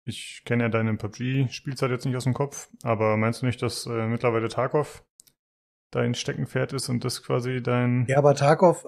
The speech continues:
Speaker 2: in, in Tarkov bin ich nur gut, weil ich, äh, in der Lage bin, mir so viel Geld, also Rubel ranzuschaffen, um sicherzustellen, dass ich die superior Ausrüstung hab. Das ist der einzige Grund und weiß, wie ich meinen Charakter leveln muss, um sicherzustellen, dass ich Kacknoobs wegmachen kann.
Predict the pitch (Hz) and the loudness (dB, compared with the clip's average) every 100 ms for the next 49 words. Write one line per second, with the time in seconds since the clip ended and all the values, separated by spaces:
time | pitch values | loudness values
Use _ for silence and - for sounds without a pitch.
0 | - - 156 156 147 135 135 170 196 - | -14 -4 -4 0 2 4 2 6 4 4
1 | 170 165 156 139 165 196 160 151 147 143 | 4 6 6 4 4 4 6 6 6 4
2 | 160 143 147 143 - 143 139 139 156 156 | 2 4 4 0 2 4 6 6 4 2
3 | 151 147 143 139 165 160 123 143 180 185 | 2 4 4 4 4 4 6 6 6 2
4 | - 117 123 117 127 175 160 117 110 110 | -4 0 0 4 4 8 8 6 2 -2
5 | - 120 120 110 151 135 120 143 143 147 | -2 0 0 0 0 0 2 0 0 0
6 | - 139 151 156 143 135 - 147 143 - | 4 4 6 4 2 2 0 4 4 6
7 | 151 160 156 143 131 139 - 120 - 98 | 10 12 12 10 8 6 4 0 0 -4
8 | - - _ _ - - - 135 147 131 | -4 -8 _ _ -20 -8 4 6 8 6
9 | 135 120 - 131 131 120 113 - 107 - | 6 4 4 2 2 0 -2 -6 -8 -6
10 | 107 123 117 131 135 120 135 123 113 117 | -2 4 4 4 2 4 4 4 2 2
11 | 131 156 143 139 147 147 165 147 120 117 | 2 4 6 8 8 8 6 6 4 4
12 | 123 139 123 139 135 143 123 113 113 - | 4 4 6 6 6 6 2 2 -2 0
13 | 120 117 127 127 - 127 127 120 92 113 | 0 2 2 2 2 0 2 2 0 -4
14 | - - | -8 -12